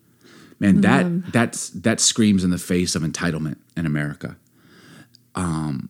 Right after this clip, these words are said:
Speaker 1: entitlement says, "What's in it for me? Why don't I deserve this? I can't believe this is happening to me." I was,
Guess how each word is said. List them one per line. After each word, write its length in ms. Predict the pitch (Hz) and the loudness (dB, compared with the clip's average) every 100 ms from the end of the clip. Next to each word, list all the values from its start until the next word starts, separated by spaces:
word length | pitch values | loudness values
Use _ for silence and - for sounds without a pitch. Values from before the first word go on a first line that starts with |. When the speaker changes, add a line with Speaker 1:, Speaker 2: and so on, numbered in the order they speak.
| - | -4
Speaker 1:
entitlement 540 | 98 - 110 110 95 - | -2 0 4 6 4 2
says, 340 | 92 85 80 | -2 -2 -2
"What's 380 | 71 82 95 - | -6 -2 -2 0
in 100 | 85 | 0
it 80 | 71 | -2
for 120 | 80 | -2
me? 520 | 85 104 101 95 92 _ - - - | 4 4 4 2 -2 _ -20 -20 -12
Why 160 | 90 87 | -4 -4
don't 140 | 78 - | -4 -4
I 140 | 90 98 | 2 2
deserve 420 | 90 92 90 76 | 2 2 0 0
this? 400 | 85 82 - - - | -2 0 -2 -4 -8
I 60 | |
can't 240 | 95 98 82 | -2 -2 0
believe 280 | 80 98 | 0 2
this 160 | 95 92 | 2 0
is 100 | 85 | -2
happening 240 | 87 85 | -2 -2
to 40 | 82 | -2
me." 100 | 85 | 0
I 40 | |
was, 140 | 82 | -2